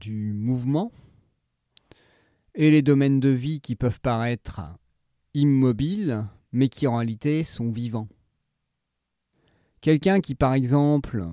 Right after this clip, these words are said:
consciemment a pris la décision d'être célibataire ou de ne pas avoir d'enfant, il peut nourrir les parties qui pourraient s'exprimer dans ces espaces-là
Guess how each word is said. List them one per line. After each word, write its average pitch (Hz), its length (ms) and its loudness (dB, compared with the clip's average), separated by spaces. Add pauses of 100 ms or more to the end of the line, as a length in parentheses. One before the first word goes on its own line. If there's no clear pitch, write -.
(600)
consciemment 143 1000 0 (200)
a 120 100 -6
pris 127 220 -4
la 117 80 0
décision 117 560 -4
d'être 107 180 -4
célibataire 117 720 -2
ou 107 100 -4
de 95 40 -6
ne 95 60 -10
pas 110 160 -2
avoir 101 220 -4
d'enfant, 165 460 -8 (1700)
il 160 160 -2
peut 151 600 4
nourrir 147 460 2
les 123 140 0
parties 151 420 -4
qui 127 140 -12
pourraient 123 180 -4
s'exprimer 127 480 -4
dans 117 100 -2
ces 101 220 -12
espaces-là 143 680 -6